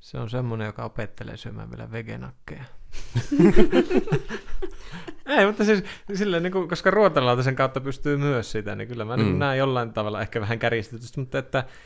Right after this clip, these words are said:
Speaker 1: että no, koen, että miehuus ja ylipäätänsä ihmisyys on koko ajan murroksessa, mutta se, että just semmosia, mitkä on perinteisiä, mitä ajatellaan, että mies syö, miehen vihannes on makkara, niin se, että ollaan menossa niinku sitä kohti, että miehen lautasellakin voi olla monipuolisempaa ruokaa, ja osallahan se on, ja,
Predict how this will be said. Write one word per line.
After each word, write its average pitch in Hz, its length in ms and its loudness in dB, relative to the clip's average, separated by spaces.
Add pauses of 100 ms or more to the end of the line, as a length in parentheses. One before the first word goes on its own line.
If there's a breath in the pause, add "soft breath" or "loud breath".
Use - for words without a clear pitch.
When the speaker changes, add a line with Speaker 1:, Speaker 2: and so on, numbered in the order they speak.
(440 loud breath)
Speaker 1:
että - 180 -12
no, 143 280 0 (100)
koen, 156 280 4
että 131 200 -2
miehuus 123 520 2
ja 113 140 6 (100)
ylipäätänsä 117 460 2
ihmisyys 120 500 2
on 101 140 2
koko 101 200 -6
ajan 104 140 0
murroksessa, 104 680 -4
mutta 107 220 -4
se, 110 120 0
että 104 280 -2 (380 soft breath)
just 110 180 -2
semmosia, 110 300 0
mitkä 107 280 -2
on 107 100 -2
perinteisiä, 104 720 0
mitä 101 260 -4
ajatellaan, 107 320 0
että - 100 -10
mies 104 280 -4
syö, 104 320 -2
miehen 107 300 0
vihannes 101 420 -4
on 104 60 -4
makkara, 101 520 -6 (480 soft breath)
niin 104 100 -6
se, 98 100 -4
että 104 200 -6
ollaan 104 220 0
menossa 110 380 2
niinku 101 220 0
sitä 101 320 -4
kohti, 101 300 2
että 98 140 -4
miehen 101 280 -2
lautasellakin 98 520 -6
voi 101 140 0
olla 98 120 -2
monipuolisempaa 98 960 -6
ruokaa, 101 360 -6
ja 107 60 0
osallahan 107 380 2
se 107 180 -6
on, 101 280 -6
ja, 101 140 -6